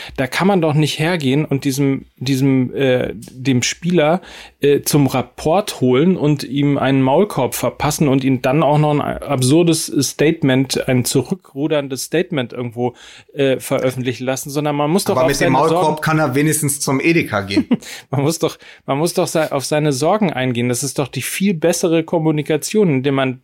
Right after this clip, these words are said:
Speaker 1: das zum Anlass nimmt, nochmal dieses Sicherheitskonzept, äh, der Vereine oder der D F L oder was auch immer zu erklären. Und, und, und das macht's gerade irgendwie, alles das, was gerade passiert, macht's, glaub ich,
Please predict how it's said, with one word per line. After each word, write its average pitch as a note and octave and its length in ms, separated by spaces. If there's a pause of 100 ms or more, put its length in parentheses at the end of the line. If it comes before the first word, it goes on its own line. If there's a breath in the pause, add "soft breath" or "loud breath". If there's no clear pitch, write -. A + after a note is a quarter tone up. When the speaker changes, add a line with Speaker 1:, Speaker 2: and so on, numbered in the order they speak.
Speaker 1:
das D#3 320
zum D#3 220
Anlass D#3 420
nimmt, E3 260
nochmal E3 360
dieses E3 280
Sicherheitskonzept, D#3 920 (320 loud breath)
äh, D3+ 180
der D3+ 180
Vereine D3+ 580
oder C3+ 180
der C#3 160
D C#3+ 200
F C#3 180
L D#3 200
oder C#3 220
was D3 160
auch B2+ 140
immer E3 340
zu - 180
erklären. G#2+ 540 (320 loud breath)
Und, C#3 220
und, C#3+ 440
und C#3 220
das - 220
macht's F3 340
gerade C#3 300
irgendwie, C3 400 (180)
alles G3 360
das, D3 260
was B2+ 160
gerade D#3+ 320
passiert, C3+ 540 (340 soft breath)
macht's, - 380
glaub C3 260
ich, - 300